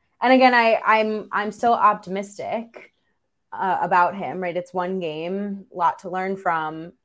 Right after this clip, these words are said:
You like the Staley, Fangio type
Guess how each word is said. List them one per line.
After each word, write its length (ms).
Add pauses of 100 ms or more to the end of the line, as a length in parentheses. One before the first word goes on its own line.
(160)
You 260
like 360 (500)
the 100
Staley, 720 (260)
Fangio 560
type 400